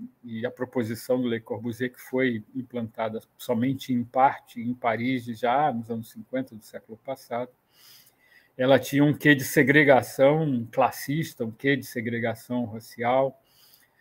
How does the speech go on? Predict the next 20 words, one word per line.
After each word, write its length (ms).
um 160
clé-, 540
um 120
quê 360
de, 560
digamos 320
assim, 360
composição 1300
estética 800
que 260
era 320
absolutamente 680
padronizadora. 1300
É, 260
e 100
uma 160
estética 480
padronizadora, 1000
a 20
gente 420